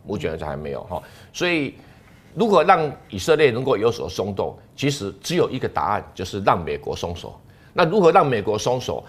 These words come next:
就要靠中国在这十一月份的安理会的激烈的斗争，让美国颜面丧失，让美国无地自容，让美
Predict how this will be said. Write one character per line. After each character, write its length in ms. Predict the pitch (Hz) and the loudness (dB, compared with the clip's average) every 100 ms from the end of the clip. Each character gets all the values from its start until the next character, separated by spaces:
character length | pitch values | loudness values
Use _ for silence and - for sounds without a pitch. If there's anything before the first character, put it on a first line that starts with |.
| - | -8
就 100 | - | 4
要 80 | 139 | 4
靠 280 | - - 120 | 4 0 0
中 260 | - 131 131 | 2 0 0
国 160 | 90 | -4
在 160 | 92 98 | -2 -4
这 160 | - | -2
十 300 | 104 - 98 | -2 -2 -6
一 60 | 113 | -6
月 160 | 113 113 | -4 -2
份 140 | 113 | -2
的 80 | 92 | -4
安 240 | - 107 | 0 -2
理 120 | 113 80 | -2 -6
会 180 | 92 | -6
的 120 | 82 - | -6 -8
激 320 | - 120 110 | -10 -8 -4
烈 120 | 110 | -2
的 100 | 90 87 | -4 0
斗 140 | - 85 | 0 2
争， 220 | 104 92 - - - - | -4 -6 -10 -20 -16 0
让 200 | 165 120 - | 2 2 -6
美 240 | - 110 104 | -2 0 0
国 340 | 98 101 104 - - - | 0 -4 -4 -8 -20 -6
颜 160 | 120 120 | -4 -2
面 320 | 165 139 98 | 0 0 -2
丧 320 | - 165 101 | -2 0 0
失， 240 | - 107 107 - | -6 -8 -10 -4
让 180 | - 135 | 0 2
美 280 | 98 110 98 | 2 0 0
国 180 | 104 107 - | 2 2 0
无 120 | 113 | -6
地 220 | 139 147 | -4 -4
自 200 | 98 147 | -4 -2
容， 280 | 104 78 95 - - | -2 -2 -6 -12 -2
让 180 | 175 147 | 2 2
美 100 | 117 | 0